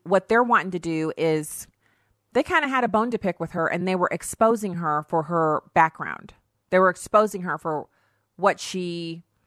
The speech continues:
has done in the past. And I, I can tell you, I know she said some research group or university did a study to, to ensure that she never received any benefits from claiming to be an American Indian.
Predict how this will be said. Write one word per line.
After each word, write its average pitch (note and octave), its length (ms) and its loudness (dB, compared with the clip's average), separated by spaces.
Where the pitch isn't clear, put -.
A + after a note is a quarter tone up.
has F#3+ 160 -6
done F3+ 140 4
in E3+ 80 -2
the E3 80 -8
past. D#3+ 400 -2
And G#3+ 240 -4
I, A#3+ 180 2
I D4+ 100 0
can D4+ 140 -8
tell A3 220 2
you, E3 320 -6
I G#3+ 80 0
know A#3+ 100 4
she B3 140 -4
said A3 240 -2
some G3 400 0
research G3+ 480 0
group F#3+ 260 0
or F3 60 -2
university F3 580 -2
did D#3+ 220 0
a D#3+ 40 0
study E3+ 440 2
to, E3 180 -8
to - 260 -4
ensure F3 560 0
that D#3+ 140 -4
she - 160 -6
never E3+ 240 0
received E3 340 -2
any D#3+ 120 -4
benefits D#3+ 480 -2
from D3+ 160 -10
claiming D#3+ 300 -4
to D#3 40 -8
be D3+ 80 -6
an D3+ 100 -6
American D#3 320 -6
Indian. F3 380 -4